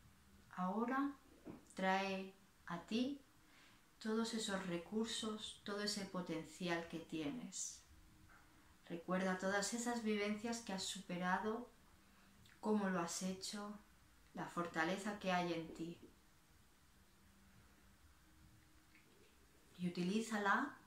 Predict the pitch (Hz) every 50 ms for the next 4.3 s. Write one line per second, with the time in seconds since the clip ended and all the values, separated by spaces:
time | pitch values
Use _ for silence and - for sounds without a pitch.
0 | - - - - - - - - - - - - - - - - - - - -
1 | - - 175 165 165 175 185 202 214 233 240 254 269 - - - - - - -
2 | - - - - - - - - - - - - - - - - - - - -
3 | 196 185 185 180 180 185 190 190 190 190 - - 185 185 180 - 180 175 175 175
4 | 175 175 170 175 175